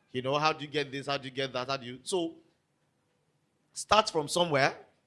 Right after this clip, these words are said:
develop passion for it, and you realize that it gets to a point where you're asking yourself, are you, what exactly are you into?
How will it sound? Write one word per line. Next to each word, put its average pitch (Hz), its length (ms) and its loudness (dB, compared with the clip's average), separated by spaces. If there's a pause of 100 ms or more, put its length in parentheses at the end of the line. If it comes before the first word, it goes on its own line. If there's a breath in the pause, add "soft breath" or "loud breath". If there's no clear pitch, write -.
(340)
develop 180 320 8
passion 165 280 2
for 127 180 -4
it, - 260 -6
and 151 160 0
you 156 160 -4
realize 175 540 4
that 139 240 -2 (760)
it 143 140 -8
gets 196 200 6
to 165 60 0
a 151 40 -2
point 180 280 0
where 165 340 4 (140)
you're 135 120 -2
asking 160 280 2
yourself, 156 500 0
are 135 100 0
you, 165 360 0 (600)
what 185 140 4
exactly 170 500 4
are 143 100 6
you 151 120 2
into? 127 300 -4